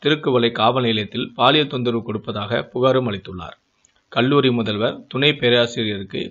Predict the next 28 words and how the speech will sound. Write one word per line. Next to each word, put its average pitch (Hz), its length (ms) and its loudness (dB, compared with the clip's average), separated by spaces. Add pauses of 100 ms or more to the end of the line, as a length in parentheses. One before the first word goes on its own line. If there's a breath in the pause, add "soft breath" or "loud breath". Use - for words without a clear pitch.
பல 113 180 0
நாட்களாகவே 117 760 -2
பாலியல் 139 420 0
தொந்தரவு 113 280 -6
கொடுத்து 123 320 -6
வந்ததாக 107 440 -4
தெரிகிறது. 98 460 -8 (600)
இந்நிலையில்தான் 131 640 0
அவற்றை 113 360 -2
பொறுத்து 127 380 -4
கொண்டு 107 280 -4 (120)
கல்லூரியில் 135 520 0
பணியாற்றிய 117 540 -4
ஆசிரியை 107 440 -4 (140)
சில 117 280 -2
நாட்களுக்கு 135 560 -2
முன்னர் 104 380 -4
கையெழுத்து 135 500 0
வாங்க 107 240 -4
சென்றபோது 107 640 -6 (460 soft breath)
தனது 123 300 0
ஆசைக்கு 139 460 -2
இணங்கும்படியும் 117 720 -2
அழைத்துள்ளதாகவும் 110 880 -4
தவறான 143 440 2
இடத்தில் 113 400 -4
தொட்டதாகவும் 113 600 -4
கூறப்படுகிறது. 98 600 -6